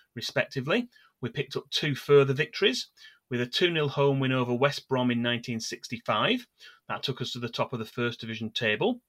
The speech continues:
And then a one nil away win at Workington in the third round of the League Cup in nineteen sixty-eight. Uh, since then, Burnley have played a further eleven times on the twenty-fifth of September.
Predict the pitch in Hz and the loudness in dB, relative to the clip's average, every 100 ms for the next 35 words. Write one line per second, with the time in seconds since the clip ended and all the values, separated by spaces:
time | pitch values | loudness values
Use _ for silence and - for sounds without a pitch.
0 | - - - - 123 131 131 135 127 139 | -20 -20 -16 -2 4 4 4 2 4 4
1 | 139 135 135 135 127 196 202 104 104 123 | 4 4 4 2 4 6 6 4 0 0
2 | 135 131 127 190 220 - 107 - 127 220 | 0 -2 6 8 8 4 -6 -4 -4 -4
3 | - 120 113 - 156 170 131 98 110 123 | -4 -4 -4 -2 0 0 -2 -2 -2 -2
4 | 135 170 185 - 92 - 147 98 95 135 | 0 2 0 -2 -10 -6 -4 -4 -4 -8
5 | 139 - - - 175 180 90 - - _ | -8 -10 -10 0 4 4 2 -6 -18 _
6 | - - - - - 233 135 139 247 247 | -20 -6 -2 0 0 0 0 2 2 0
7 | - 113 135 139 143 143 - 107 123 - | -10 -2 2 2 0 -2 -2 -2 -2 -4
8 | - 147 143 143 131 135 185 214 196 165 | 2 4 4 2 -2 0 2 0 -2 0
9 | 180 160 87 110 - - - 113 131 139 | 0 -2 -4 -8 -10 -16 -10 0 0 2
10 | 117 98 117 104 - 113 - - - 247 | -2 -2 -6 -8 -8 -6 -6 -6 0 2
11 | 190 85 | 2 0